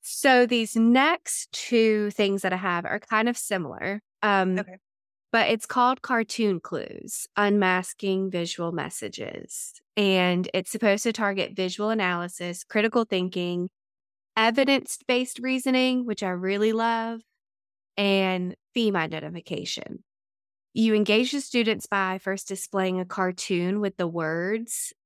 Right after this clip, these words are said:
Speaker 1: that are whited out. And it could be like a comic. You could have a comic. You white out the words and you ask them to discuss in pairs or groups what they think this cartoon might be about. And you encourage them to provide reasoning for their interpretations.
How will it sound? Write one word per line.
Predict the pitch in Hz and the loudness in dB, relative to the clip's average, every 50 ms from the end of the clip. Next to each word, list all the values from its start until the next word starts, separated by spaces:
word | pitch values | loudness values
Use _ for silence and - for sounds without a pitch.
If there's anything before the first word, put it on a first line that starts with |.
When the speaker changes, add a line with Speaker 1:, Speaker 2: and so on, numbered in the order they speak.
| _ - | _ -2
Speaker 1:
that | - 185 180 175 - - | 0 2 2 2 0 -2
are | - 180 175 170 170 165 165 - - _ _ | -2 -2 -2 -2 -2 -4 -6 -8 -12 _ _
whited | - 175 170 175 165 165 160 151 151 | -4 0 2 2 2 4 2 2 0
out. | 151 - - - - - _ _ - | 0 0 -2 -2 -4 -6 _ _ 2
And | 220 214 | 2 2
it | 208 - | 2 2
could | - 269 262 | 0 0 2
be | 262 285 | 2 2
like | 277 269 - | 0 2 0
a | 208 196 | -2 -4
comic. | - - 202 180 160 143 113 73 - - | -2 0 2 2 2 0 -4 -10 -12 -14
You | - 196 | -12 -6
could | - 214 | -2 0
have | 202 196 | 0 0
a | 196 190 | -2 -2
comic. | - - 202 180 156 156 151 - | -2 2 2 2 2 0 -4 -6
You | - 165 160 | -6 -4 0
white | 170 175 185 202 | 2 2 4 4
out | 220 240 247 - | 2 2 0 -2
the | 254 | -4
words | 226 196 175 170 170 170 170 175 - - - - _ _ _ _ _ _ | -2 -2 0 0 -2 -4 -4 -6 -8 -10 -10 -12 _ _ _ _ _ _
and | - 220 226 | 4 6 6
you | 226 - | 6 6
ask | - 202 202 196 - - | 4 4 2 2 -2 -2
them | 233 226 226 | -2 -2 -2
to | - 240 | -2 -4
discuss | 202 202 196 - - - 202 190 190 - - | -6 -6 -6 -8 -4 -2 0 0 0 -2 -4
in | 190 190 | -8 -8
pairs | 190 - 208 190 185 185 180 | -6 -4 -2 -2 -2 -2 -4
or | 185 | -6
groups | 180 - 214 220 220 208 - - - - - | -6 -2 0 2 2 2 0 -2 -8 -16 -14
what | - - 196 202 220 220 - - | -12 -6 0 2 2 2 2 0
they | - 214 208 | 0 0 0
think | 214 - 190 185 196 | 0 -2 -4 -4 -2
this | - 180 185 - | -4 -6 -8 -6
cartoon | - - 175 175 180 - - 180 175 175 | -4 -4 -4 -2 -4 -4 -4 -2 -2 0
might | 170 165 160 - - | 0 0 0 -2 -4
be | - 170 165 | -6 -6 -6
about. | 160 160 160 - - - - - _ _ _ _ _ _ _ _ _ _ _ _ _ - | -2 -2 0 -2 -2 -4 -8 -14 _ _ _ _ _ _ _ _ _ _ _ _ _ -2
And | 190 196 190 190 | 2 2 4 4
you | 190 185 | 2 2
encourage | 180 180 175 - 214 208 208 202 208 - | 0 -2 -2 0 0 0 0 0 -4 -6
them | 190 190 196 | -4 -4 -4
to | - 202 | -6 -8
provide | - 180 180 170 165 165 165 196 | -10 -4 -2 0 0 0 -2 0
reasoning | 190 226 262 285 285 269 247 - 196 190 175 175 175 175 180 | 0 2 2 4 2 2 0 0 0 0 2 0 0 0 -2
for | - - 190 185 180 | -4 -2 -2 -2 0
their | 185 175 170 170 | 0 -2 -2 -2
interpretations. | 165 170 - 165 147 - 156 - 185 113 110 - - - 156 160 165 202 220 240 - - - | -4 -6 -8 -10 -8 -8 -6 -4 -2 -2 -2 -4 -4 -4 -2 -2 0 0 -2 -2 -2 -6 -10